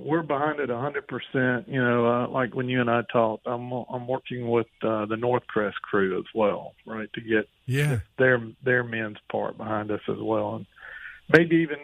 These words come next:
Speaker 1: hopefully we can do it at their facility, right? They've got several new buildings they opened up. Nothing, they've not committed any to that yet, but maybe I can get them to after I kind of throw that out over the air, huh?
Speaker 2: Yeah, throw that out there to 'em. Let's, let's do that. But we'd love to come see y'all in April. Would be a great time.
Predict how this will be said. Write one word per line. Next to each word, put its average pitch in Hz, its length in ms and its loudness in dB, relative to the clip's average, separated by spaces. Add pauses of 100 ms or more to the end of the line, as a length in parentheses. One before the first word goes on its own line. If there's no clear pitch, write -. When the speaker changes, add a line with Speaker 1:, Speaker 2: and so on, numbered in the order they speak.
(300)
Speaker 1:
hopefully 143 360 -6
we 135 100 -10
can 135 80 -16
do 131 140 2
it 131 60 0
at 127 120 -4
their 131 160 2
facility, 131 640 0
right? 120 240 -4
They've 135 180 -2
got 135 220 -2 (100)
several 135 300 0
new 127 180 -2
buildings 117 480 0
they 117 140 0
opened 120 320 -4
up. 117 220 0 (100)
Nothing, 165 460 0 (260)
they've 139 180 -2
not 147 220 -2
committed 131 400 -4
any 101 220 -8
to 98 80 -4
that 107 320 -4
yet, 120 180 0
but - 140 -4
maybe 127 240 2
I 120 60 2
can 117 100 -6
get 120 100 0
them 120 140 -8 (100)
to 117 220 2 (440)
after 117 320 2
I 117 60 2
kind 117 220 -2
of 110 160 -4
throw 117 160 4
that 110 160 0
out 110 160 0
over 101 180 -8
the 98 120 -8
air, 98 280 -8
huh? 98 100 -12
Speaker 2:
Yeah, 170 520 2
throw 185 220 0
that 196 200 4
out 175 220 4
there 160 140 0
to 156 240 0
'em. 127 180 -2
Let's, 180 200 -2
let's 185 300 0
do 160 260 0
that. 127 220 2
But 135 180 0
we'd 165 200 2
love 160 320 6
to 143 80 0
come 156 240 0
see - 180 -2
y'all 151 460 4
in 135 120 -2
April. 170 460 -2
Would 131 160 -4
be 143 140 2
a 123 100 4
great 143 400 0
time. 160 400 0